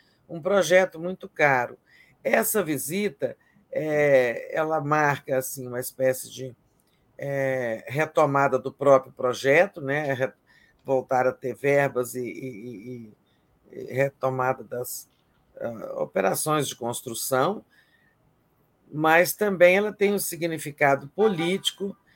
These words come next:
né, de reaproximação, realinhamento do Lula com os militares, bem dentro da, da, do pressuposto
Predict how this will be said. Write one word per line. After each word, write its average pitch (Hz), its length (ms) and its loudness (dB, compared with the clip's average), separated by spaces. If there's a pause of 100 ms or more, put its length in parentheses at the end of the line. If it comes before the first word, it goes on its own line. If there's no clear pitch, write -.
(260)
né, 160 240 4
de 165 180 -6
reaproximação, 151 1120 0
realinhamento 170 1200 0 (420)
do 170 140 2
Lula 160 340 2
com 143 200 -4
os 135 120 -6
militares, 131 920 -2 (380)
bem 165 600 0
dentro 160 560 0
da, 156 360 6
da, 143 280 0
do 135 160 -6
pressuposto 143 960 0